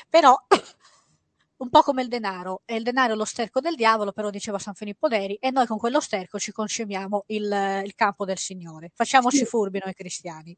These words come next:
Speaker 1: ecco.
Speaker 2: Sì, esattamente,
Speaker 1: Eh.
Speaker 2: facciamoci furbi, è proprio, è
Speaker 1: Eh.
Speaker 2: proprio vero, bisogna utilizzare dei, dei mezzi ed è oggi essenziale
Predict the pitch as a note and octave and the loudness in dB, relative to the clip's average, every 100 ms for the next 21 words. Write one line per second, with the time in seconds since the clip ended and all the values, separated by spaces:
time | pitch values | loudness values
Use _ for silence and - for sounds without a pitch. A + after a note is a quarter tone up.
0 | _ E3+ - - - B3+ G#3+ - _ _ | _ -16 -16 -18 2 4 4 -4 _ _
1 | A#3+ A3+ C4 C4 C4+ B3+ A3 G3+ A#3 C4+ | 0 4 4 4 4 4 2 0 0 0
2 | C4 C#4+ C#4 C4+ C4 - C4+ A3 A#3 A#3 | 2 2 2 0 -4 -2 -2 2 0 2
3 | C#4 C#4+ D4 C4+ B3 A#3 A3 C#4 C4 A3 | 0 2 2 4 4 2 -2 0 0 2
4 | A3 A3+ A#3+ C#4 C4+ A#3+ - - - C4 | 0 0 0 2 2 0 -2 -18 -4 -2
5 | C4 C4 C#4 A#3 D4+ D4 C4 A#3+ A3 B3+ | 0 2 0 2 2 4 2 0 4 4
6 | C4 A3 C4 C4+ B3+ D4 E4 - D#4 D#4 | 4 2 2 4 4 2 0 0 0 2
7 | A#3 A#3+ C4+ B3+ C#4 B3 B3+ C4 C4 - | 4 6 6 4 2 2 0 0 -2 -2
8 | C4+ B3 - G3 F3 F#3+ | -4 -4 -2 -2 -2 -8